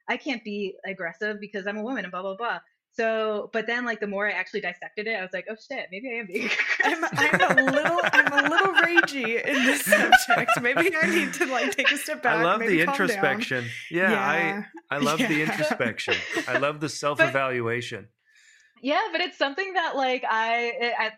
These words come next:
Speaker 1: like, I realized about myself this year. I learned about myself, and it's something I really wanna, like, explore through design. It's like,
Speaker 3: Mm-hmm.
Speaker 1: how
Speaker 2: Oh,
Speaker 1: can
Speaker 2: I
Speaker 1: I
Speaker 2: love
Speaker 1: express
Speaker 2: that.
Speaker 1: this through design? And I, like,
Speaker 2: Yeah.
Speaker 1: I have so many, like, thoughts and ideas about it, but I'm just, like, kind of focused on,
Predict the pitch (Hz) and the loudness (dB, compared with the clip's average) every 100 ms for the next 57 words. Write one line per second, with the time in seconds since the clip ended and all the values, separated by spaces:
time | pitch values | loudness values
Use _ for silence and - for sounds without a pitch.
0 | - 226 226 _ - - 214 220 208 175 | -6 -6 -6 _ -18 -6 -2 -2 -6 -12
1 | 185 214 240 269 277 302 285 285 294 269 | -6 -2 0 0 0 -2 -2 -4 -4 -6
2 | 277 294 254 208 208 226 202 190 190 185 | -6 -4 -2 -2 -2 -2 -4 -6 -6 -4
3 | 185 214 214 214 214 269 208 202 226 220 | -4 -4 -6 -6 -4 -4 -4 -4 -4 -4
4 | 208 208 196 - 185 196 196 190 185 165 | -4 -6 -10 -12 -8 -8 -6 -10 -10 -10
5 | 170 - 165 175 196 127 208 101 98 139 | -8 -6 -8 -10 -8 -4 -4 -4 -12 -14
6 | - - 269 247 220 208 226 254 233 185 | -8 -2 0 0 0 0 0 -2 -2 -2
7 | 196 185 - 202 - - - 311 339 320 | -2 -2 -4 -4 -4 -8 -8 -4 -4 -4
8 | 349 359 403 403 349 269 220 247 226 214 | -6 -2 -2 0 -2 -2 0 0 2 2
9 | 196 202 262 285 277 302 302 294 269 254 | 2 0 -2 -4 -4 -4 -2 -2 -2 -2
10 | 226 233 233 214 214 233 247 247 240 202 | -2 -2 -6 -4 -6 -4 -2 -2 -4 -4
11 | 214 214 214 214 214 208 - _ _ - | -4 -4 -6 -4 -4 -4 -8 _ _ -6
12 | 226 220 208 202 202 - 202 196 196 | -4 -2 -4 -4 -6 -6 -4 -4 -6